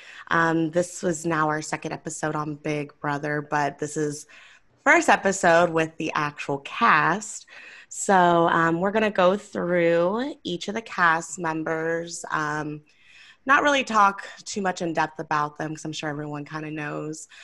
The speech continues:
Um, but we're gonna talk about our reactions and where they stand right now in the house. So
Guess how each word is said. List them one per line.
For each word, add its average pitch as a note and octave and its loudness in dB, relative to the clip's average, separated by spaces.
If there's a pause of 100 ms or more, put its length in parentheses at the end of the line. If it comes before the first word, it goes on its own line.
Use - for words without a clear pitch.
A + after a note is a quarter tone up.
(200)
Um, E3 4
but F3 2
we're G3 -2
gonna F#3+ 0
talk F#3+ -4
about F3 4
our A3+ 4
reactions G#3 -2 (100)
and D#3 -2 (320)
where F3 6
they E3+ 4
stand E3 -2
right E3 0
now D3+ 0
in D3+ -2
the D3 -4
house. D#3+ -2 (300)
So E3+ 2